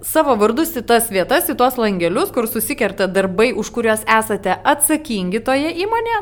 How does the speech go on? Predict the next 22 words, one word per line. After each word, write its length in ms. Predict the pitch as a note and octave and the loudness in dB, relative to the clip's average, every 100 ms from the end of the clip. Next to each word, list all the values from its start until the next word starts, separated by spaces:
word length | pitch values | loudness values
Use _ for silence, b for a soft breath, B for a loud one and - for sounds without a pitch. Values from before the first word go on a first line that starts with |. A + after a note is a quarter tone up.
| A4 | -4
na 140 | C#5 | -2
ir 120 | F#4+ A#3+ | -2 -2
ta 180 | A3+ G#3+ | -2 -4
įmonė." 520 | A3 F3+ D#3 C#3 - - - b b b b b b b b - - - - - | -2 -4 -4 -10 -14 -18 -20 b b b b b b b b -20 -20 -20 -16 -8
Paleido 400 | E3+ G3+ B3 G#3+ | 0 2 4 0
tą 160 | F#3+ F3 D#3+ E3 - | 0 -2 -2 -8 -8
lapą 400 | E3 E3+ E3 E3 | 0 2 2 -2
per 220 | - D#3+ | -6 -8
darbuotojų 540 | D#3 D3 F#3+ B3+ F#3 D#3+ | -8 -6 0 0 0 -6
rankas, 460 | D#3 D#3 C#4 D#4 D#4 | -6 -2 0 0 -4
jie 300 | - F#3 F#3+ F#3+ | -12 -6 -2 -2
supildė, 560 | G3 G3+ G#3+ G#3+ F3+ | -4 -4 -2 -2 -2
kas 280 | D#3 F#3 F3+ | -2 -4 -4
kur 160 | - F3+ | -4 -4
jaučiasi 500 | E3+ G3 G3 D3+ D3+ | 0 0 0 -4 -6
atsakingas, 960 | C3+ - D3+ G#3+ B3+ B3 A#3+ B3 - - - - - - - - - | -8 -10 -4 -2 -2 -2 -4 -6 -16 -18 -20 -20 -20 -20 -20 -14 -8
ir 160 | G3+ | -6
galiausiai 540 | F3+ D#3+ D#3 F#3 G3+ E3+ | -6 -4 -2 -2 -6 -6
gaunu 280 | E3+ F#3 | -4 -4
aš 120 | E3+ E3+ | -6 -8
tą 100 | F3 | -8
lentelę 640 | D#3+ D3 D3 D3 D#3+ A3+ | -8 -10 -10 -8 -8 -10